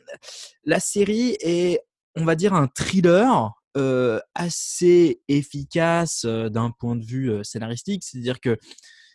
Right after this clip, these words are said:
on a un peu envie de savoir ce qui se passe à chaque fois. Par contre, c'est une série qui se prend beaucoup, beaucoup, beaucoup trop au sérieux. C'est-à-dire que la série nous explique qu'elle va nous expliquer, euh, pardon, la série nous explique qu'elle va nous montrer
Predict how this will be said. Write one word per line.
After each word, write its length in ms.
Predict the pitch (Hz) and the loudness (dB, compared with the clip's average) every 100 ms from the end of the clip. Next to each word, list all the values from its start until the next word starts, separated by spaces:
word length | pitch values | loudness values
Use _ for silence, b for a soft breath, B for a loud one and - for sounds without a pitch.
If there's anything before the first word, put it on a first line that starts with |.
| B _ - 104 | B _ -16 -10
on 120 | 101 | -4
a 40 | |
un 160 | 110 110 | -4 -4
peu 200 | - 139 | 0 0
envie 240 | 131 131 | 0 -2
de 60 | - | -2
savoir 300 | 120 123 120 | 0 0 -2
ce 60 | |
qui 100 | - | -6
se 80 | 123 | -6
passe 200 | 120 131 | -4 -4
à 40 | 113 | -4
chaque 180 | 120 | -6
fois. 360 | - 175 233 - _ - | -2 0 0 -4 _ -6
Par 180 | 139 | -4
contre, 440 | - 214 262 110 - _ _ | -4 -6 -6 -8 -14 _ _
c'est 440 | - - - 151 143 | -12 -8 -4 -4 -6
une 60 | |
série 220 | - 170 202 | -6 -4 -4
qui 120 | 147 | -8
se 60 | |
prend 140 | - 156 | -8 -6
beaucoup, 540 | 127 160 262 269 226 | -4 0 0 0 -6
beaucoup, 460 | 165 185 233 - 175 | -4 -6 -8 -8 -8
beaucoup 460 | 151 262 269 175 - | -2 -2 -2 -8 -14
trop 400 | - 202 262 - | -2 2 2 2
au 100 | 185 | 2
sérieux. 380 | 185 185 170 117 B B B | 2 0 0 -2 B B B
C'est-à-dire 440 | - 147 147 170 | -6 -2 -2 -2
que 260 | - 143 127 | 0 0 0
la 220 | 135 135 | 0 0
série 320 | 143 175 185 175 | 0 -2 0 0
nous 220 | 131 143 | -2 -2
explique 360 | - - 277 | -4 -4 -2
qu'elle 140 | 170 135 | 0 0
va 80 | 139 | 2
nous 180 | 135 | 0
expliquer, 540 | 170 - 156 175 208 262 B B B 113 | -4 -6 -8 2 2 2 B B B -4
euh, 60 | |
pardon, 260 | 127 117 101 | -2 -2 -2
la 100 | 113 | -4
série 240 | - 175 | -2 0
nous 160 | 147 127 | 0 -2
explique 240 | 147 233 | -4 -4
qu'elle 140 | 135 117 | -4 -2
va 80 | |
nous 100 | 120 | 0
montrer 500 | 139 190 175 196 202 | 0 -2 -2 0 0